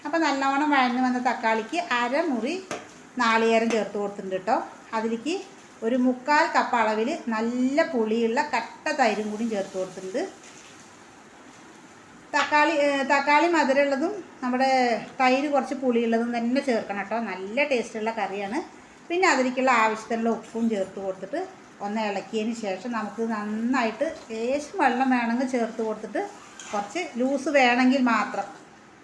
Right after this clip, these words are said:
ഇത് നന്നായി നമുക്കൊന്ന് അരച്ചെടുക്കണം. നല്ല പോലെ അരച്ചെടുക്കുക നൈസായിട്ട്. ഇനി ഒന്നും ഇതിലേക്ക് നമുക്ക് ചേർക്കാനില്ല. അപ്പോൾ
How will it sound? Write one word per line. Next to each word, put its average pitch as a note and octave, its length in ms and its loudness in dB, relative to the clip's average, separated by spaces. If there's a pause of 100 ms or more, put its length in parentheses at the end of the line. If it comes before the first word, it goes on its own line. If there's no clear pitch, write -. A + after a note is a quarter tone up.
(180)
ഇത് A#3 100 -8 (120)
നന്നായി A3+ 500 2
നമുക്കൊന്ന് A3 400 0 (280)
അരച്ചെടുക്കണം. G#3+ 540 -2 (480)
നല്ല B3 440 2
പോലെ A3+ 220 2 (100)
അരച്ചെടുക്കുക E3 460 -6 (100)
നൈസായിട്ട്. G#3+ 600 -4
ഇനി B3+ 180 -2
ഒന്നും C#4 180 0
ഇതിലേക്ക് C4 280 -2
നമുക്ക് B3+ 240 -4
ചേർക്കാനില്ല. G#3 540 0 (960)
അപ്പോൾ D4 140 0